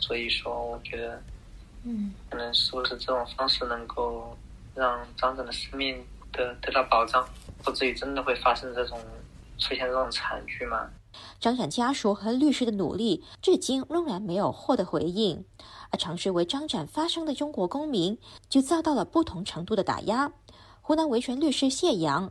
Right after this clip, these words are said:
Speaker 2: 本月初订了到上海的机票，准备看望张展妈妈，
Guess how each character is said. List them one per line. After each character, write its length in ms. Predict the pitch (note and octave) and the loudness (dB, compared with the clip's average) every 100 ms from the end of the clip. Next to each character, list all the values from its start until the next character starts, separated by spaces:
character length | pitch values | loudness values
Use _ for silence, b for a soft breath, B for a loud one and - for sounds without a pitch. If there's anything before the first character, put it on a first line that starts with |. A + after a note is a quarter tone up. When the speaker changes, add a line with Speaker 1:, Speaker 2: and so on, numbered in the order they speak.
| - | -2
Speaker 2:
本 140 | - D#3 | -2 0
月 120 | G3+ | 0
初 240 | - C#4 | 2 2
订 200 | C#4 D4+ | 2 2
了 100 | G#3+ | 0
到 100 | G#3+ | -2
上 220 | A3 E4 C#4+ | -2 -4 -4
海 100 | - | -8
的 120 | - | -6
机 200 | - B3+ | 0 0
票， 400 | - C4+ F#3 - B B B B | 2 2 2 0 B B B B
准 140 | - G3 | 0 4
备 80 | B3+ | 4
看 220 | D4 D4+ | 2 4
望 220 | D4+ G#3+ | 4 2
张 200 | B3+ D#4+ | 0 -2
展 160 | A#3+ A#2 | -2 -2
妈 180 | A3 D4 | 0 2
妈， 240 | G#3 | 2